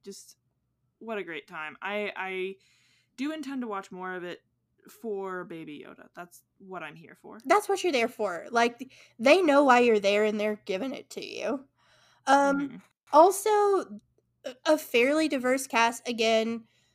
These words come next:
Speaker 2: the lead character is a white male. So
Speaker 1: Yeah.
Speaker 2: we have yet to have a series or T V show or movie that's led where the,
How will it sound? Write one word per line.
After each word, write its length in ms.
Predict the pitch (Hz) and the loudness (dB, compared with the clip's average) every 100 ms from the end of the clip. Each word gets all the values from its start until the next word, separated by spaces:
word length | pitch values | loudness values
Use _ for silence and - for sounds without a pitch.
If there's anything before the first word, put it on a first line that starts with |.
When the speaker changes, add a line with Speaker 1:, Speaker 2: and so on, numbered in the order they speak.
| _ _ 240 | _ _ -4
Speaker 2:
the 400 | 233 233 226 214 | 0 4 4 2
lead 260 | 226 240 | 0 -2
character 400 | - 220 214 220 202 | 0 0 2 0 -2
is 120 | 196 | -2
a 80 | 196 | -6
white 240 | 170 170 | -8 -8
male. 380 | - 98 180 - _ | -10 -10 -10 -12 _
So 520 | - - 262 254 254 254 | -12 -4 -2 0 -2 -4
Speaker 1:
Yeah. 240 | 220 185 - - | -14 -16 -16 -4
Speaker 2:
we 160 | 277 302 | 0 2
have 260 | 359 370 | 2 0
yet 340 | 254 247 247 - | 0 0 0 -4
to 200 | 262 240 | -4 -4
have 540 | 214 214 208 202 214 - - | 0 0 2 0 -2 -10 -8
a 160 | 233 233 | -4 -4
series 880 | - 247 226 233 233 233 226 - - _ _ _ - | -6 -2 0 2 0 -2 -4 -10 -16 _ _ _ -2
or 120 | 220 | -2
T 200 | 226 220 | -2 -6
V 180 | 214 214 | -4 -6
show 600 | - 214 208 208 208 202 | -2 2 2 2 0 0
or 160 | 208 208 | -2 -2
movie 400 | 208 202 196 196 | -2 -2 -2 -4
that's 400 | 190 - - - - _ | -8 -12 -14 -16 -20 _
led 520 | 254 214 214 202 202 196 | -10 -2 -2 0 -4 -4
where 180 | 208 202 | -2 -2
the, 300 | 196 190 | -2 -6